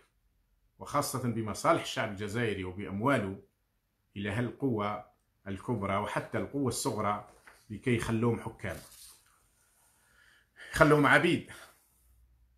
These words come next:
يخلوهم عبيد. المهم أن تظل عندهم باسبورات دبلوماسية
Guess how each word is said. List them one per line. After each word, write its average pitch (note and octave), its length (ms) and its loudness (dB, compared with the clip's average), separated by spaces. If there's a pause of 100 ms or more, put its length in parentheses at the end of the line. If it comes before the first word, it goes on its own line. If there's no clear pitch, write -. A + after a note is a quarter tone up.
(2500)
يخلوهم A#2 320 2
عبيد. C3+ 560 2 (640)
المهم B2 680 2 (760)
أن G2 160 -12
تظل C3 180 0
عندهم A#2+ 240 2
باسبورات A2+ 480 -2
دبلوماسية A2+ 1120 0